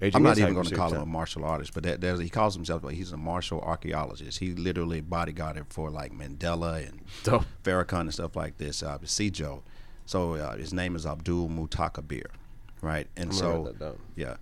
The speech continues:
Speaker 2: yeah, look, look him up, dude. Off the chains. He, he's seventy years old, but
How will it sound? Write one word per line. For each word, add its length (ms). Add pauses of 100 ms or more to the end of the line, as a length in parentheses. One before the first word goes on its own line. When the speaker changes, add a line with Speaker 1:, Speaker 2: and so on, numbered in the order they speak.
(180)
Speaker 2:
yeah, 160
look, 200
look 220
him 160
up, 200
dude. 300 (400)
Off 340 (160)
the 160
chains. 480
He, 160
he's 160
seventy 420
years 320
old, 320 (400)
but 300